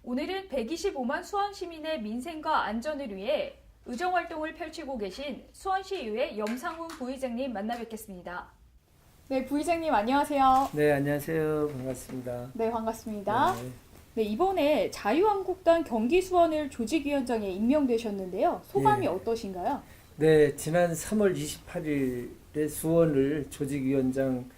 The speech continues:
Speaker 2: 임명을 이렇게 받게 되었습니다. 그래서 지금 이제 자유한국당에, 에, 제가 이제 당협위원장으로 임명을 받았는데, 에, 국민들이 지금 우리 이 자유한국당에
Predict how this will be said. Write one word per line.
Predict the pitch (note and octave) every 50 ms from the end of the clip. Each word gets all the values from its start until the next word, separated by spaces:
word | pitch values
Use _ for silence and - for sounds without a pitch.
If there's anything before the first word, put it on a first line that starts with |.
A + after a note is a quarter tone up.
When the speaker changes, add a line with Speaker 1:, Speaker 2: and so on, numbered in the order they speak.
| - - - - D3
Speaker 2:
임명을 | D3 D#3 D#3+ D3+ D3 C#3 C3+ C3 C3 B2+ B2
이렇게 | A#2+ A2+ A2 - A#2 A#2 A2+ A2 A2 - - - - - - - - - - - - - - - - -
받게 | - C#3 C3+ - D#3+ C#3+
되었습니다. | B2+ C3 A#2+ - - - C3 A#2 A2+ A2 B2 B2 A#2+ A#2 - - - - - - - -
그래서 | - D#3+ C#3 E3 E3
지금 | E3 - C#3+ D3 D3 C#3+ C#3+
이제 | C3 C#3 C#3 C#3
자유한국당에, | C#3 - D3 D3+ D#3 D#3+ D3+ D3 D#3 D#3+ D3 C#3 C3 - - C#3+ C3+ C3+ C3 B2+ B2 B2+ C3+ C#3+ C3 A2+ - - - - - - - -
에, | D3 C#3+ C3+
제가 | C#3 - C#3+ C3 C#3 C#3 C#3
이제 | C3 B2 A#2+ B2+ B2+ -
당협위원장으로 | - - C#3+ D3 D3 C#3+ C3+ B2 B2+ C3 C3 B2 B2 B2 B2+ B2 A#2+ A#2+ A#2 A#2+ B2+ B2 A#2 A#2 A#2+ - - -
임명을 | D#3 D#3 D#3 D3 C#3 C3 C3 C3+
받았는데, | - B2+ B2 B2+ A#2 A2+ A2+ A2+ A2 A2+ B2 D#3+ D#3+ - - - - - - - - - - - - -
에, | D3+ D#3 D#3 D3+ D3+ D3+
국민들이 | D3 - D#3 E3+ F3+ G3 G3 F#3+ E3 F#3 F3+ F3+ F3+ F3+ F3+ F3 F3 F3 E3+ E3+ E3+ E3 F3 F3+
지금 | F3 - E3 D#3 D#3+ D#3+ D#3+ D#3+ D#3+ D#3+ D3 C#3
우리 | C#3+ D#3 D#3 D#3 D3+ D3 C#3 C#3+ - - - - - - - - - - _ -
이 | D#3+ D#3 D3+ D3 C#3 -
자유한국당에 | - - D3 D3+ D#3+ D#3 D#3 D#3 C#3+ C#3 C3 - - C#3+ C#3 C#3+ C#3+ C#3